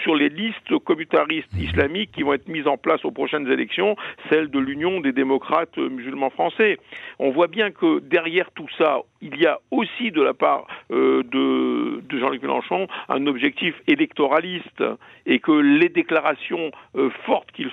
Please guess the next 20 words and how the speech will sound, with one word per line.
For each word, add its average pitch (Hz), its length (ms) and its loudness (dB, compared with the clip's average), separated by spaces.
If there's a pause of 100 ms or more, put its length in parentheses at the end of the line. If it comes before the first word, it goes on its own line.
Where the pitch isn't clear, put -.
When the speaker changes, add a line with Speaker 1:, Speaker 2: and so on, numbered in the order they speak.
Speaker 1:
fait 160 140 2
comme 135 220 0
ça 170 200 2
sont 151 160 -6
destinées 147 600 0
à, 117 120 2 (260)
à 123 140 2
nourrir 160 500 0
une 139 120 -6
partie - 380 -2
de 143 240 2
son 143 240 -4
électorat 147 520 2
des 127 160 -4
banlieues, 139 520 0
cet - 160 -2
électorat 139 440 0
musulman 147 580 0 (260)
qui 156 140 -6
pratique, - 640 -2